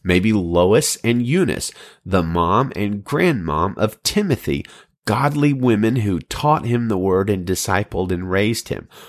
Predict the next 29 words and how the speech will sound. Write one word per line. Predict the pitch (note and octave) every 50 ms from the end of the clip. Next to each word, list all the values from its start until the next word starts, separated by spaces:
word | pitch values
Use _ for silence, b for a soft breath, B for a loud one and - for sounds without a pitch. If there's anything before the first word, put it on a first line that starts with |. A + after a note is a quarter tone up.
| B B
Or | C#3+ D3+ D3+
Lydia, | D3 C#3+ C#3+ D3+ G3 A3 G#3 C#3 F#2+ C2 - - B B B B B
a | B A#2
wonderfully | A#2+ C3 C#3 D#3 F3+ G#3 A#3+ A#3+ A3 G3+ G3 D#3+ - - D3 C3+ C3
hospitable | A2+ - B2 C#3+ C3+ - - - _ - F3+ G3+ G#3 G#3 E3+ C#3 B2+ G2+ F#2 D#2+
woman | D2 E2+ F2 F2 G2+ B2 D3+ D3 B B B B B
that | B C3 A2
was | B2 C3 -
saved | - - D3 D3 E3+ E3+ -
through | - C#3+ B2+
the | A2 A2
ministry | G#2+ A#2+ C3 C#3+ D3+ C#3+ - - C3 A#2+
of | A2+ G#2 -
Paul | - - - C#3+ E3 E3+ D3
and | C#3+ D#3
immediately | D#3 E3 E3 D#3+ F3 G3 G#3+ B3 B3 G#3 C#3+ G2+ - - - G2 F#2+
turned | - - - A#2 G#2+ F#2+ F2
around | F2+ E2+ F2 F2 E2+ E2+ F2
and | F2 E2 E2
invited | E2 F2+ F2 - F2+ D#2+ F#2 F#2+ F#2 F#2 E2 -
him | - C#3 D3 D#3+ D3+
and | C#3 B2+
his | A#2 A2+ A2+ -
team | - - - D#3 D#3 D3 C3
to | - A#2
stay | G#2+ - - - A3 G3 C#3 C3+
at | -
her | - A#2 C3 C3
house. | B2 D3+ E3+ D#3 - - - - -